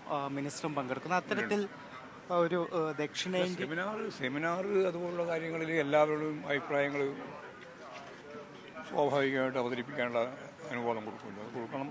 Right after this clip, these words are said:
Speaker 2: എന്ന് തന്നെയാണ് നമ്മൾ കാണുന്നത്. അതിൽ തമിഴ്നാടായാലും കർണാടക ആയാലും കോൺഗ്രസ് ആയാലും ഡി എം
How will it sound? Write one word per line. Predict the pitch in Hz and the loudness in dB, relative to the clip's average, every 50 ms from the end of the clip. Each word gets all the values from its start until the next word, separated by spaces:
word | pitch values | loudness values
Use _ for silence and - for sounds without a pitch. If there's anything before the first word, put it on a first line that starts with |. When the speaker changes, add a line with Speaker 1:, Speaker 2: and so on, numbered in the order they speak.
| 143 143 | -6 -8
Speaker 2:
എന്ന് | 139 135 139 | -6 -4 -4
തന്നെയാണ് | 135 135 135 135 135 127 | -4 -2 -2 -2 -2 -2
നമ്മൾ | 120 120 107 107 | -4 -4 -2 -4
കാണുന്നത്. | 107 113 - - - - - - - - - - - - - - - | -4 -6 -8 -12 -14 -16 -16 -14 -14 -12 -12 -10 -10 -10 -10 -10 -6
അതിൽ | - 107 120 135 131 | -4 -4 -2 -2 -2
തമിഴ്നാടായാലും | 127 131 135 143 143 143 139 135 127 127 143 139 | -2 0 2 2 4 4 4 4 4 2 2 0
കർണാടക | 131 120 127 127 131 131 131 127 | 0 2 2 2 2 4 4 4
ആയാലും | 120 117 117 135 135 120 | 2 2 2 0 0 0
കോൺഗ്രസ് | 113 120 127 123 131 139 123 | 0 0 0 0 0 0 0
ആയാലും | 117 120 120 127 127 120 117 120 123 139 135 | 0 0 -2 -4 -4 -4 -4 -6 -6 -8 -8
ഡി | 123 127 131 | -8 -6 -6
എം | 135 | -4